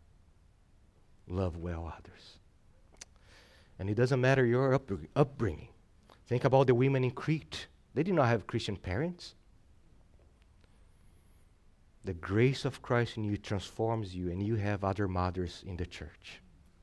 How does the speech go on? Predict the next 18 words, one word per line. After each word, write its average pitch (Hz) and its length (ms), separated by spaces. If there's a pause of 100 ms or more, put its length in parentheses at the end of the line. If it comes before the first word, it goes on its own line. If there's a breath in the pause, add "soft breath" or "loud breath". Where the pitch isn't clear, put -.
(140)
Amen. 98 400 (1800 soft breath)
Let 95 120
us 92 140
pray. 80 380 (4000 soft breath)
Lord, 110 280
we, 107 480 (1200 loud breath)
we 110 120
humble 131 260
ourselves 120 400
before 110 400
you, 101 340 (2250 soft breath)
and 117 100
we 127 140
ask 135 240
you 127 60
to 123 160
help 107 320
us. - 340